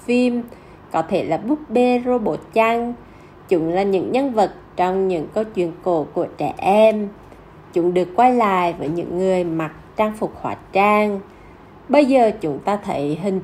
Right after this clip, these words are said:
chiếu với công nghệ hình ảnh siêu thực tế. Chúng ta bắt đầu đi vào bên trong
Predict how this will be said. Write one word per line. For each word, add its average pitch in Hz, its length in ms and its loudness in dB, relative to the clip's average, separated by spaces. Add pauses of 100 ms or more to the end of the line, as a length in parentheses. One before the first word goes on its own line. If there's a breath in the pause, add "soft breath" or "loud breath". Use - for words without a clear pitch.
(120)
chiếu 156 500 -2
với 127 120 -6 (160)
công 202 220 2
nghệ 190 160 2
hình 190 240 -2
ảnh 156 240 -6
siêu 269 360 -2
thực - 220 -4
tế. 156 400 0 (440 loud breath)
Chúng 147 120 -6
ta 190 180 -2
bắt 226 240 -4
đầu 185 340 2
đi 170 180 -2
vào 175 240 0
bên 185 300 -4
trong 190 240 -2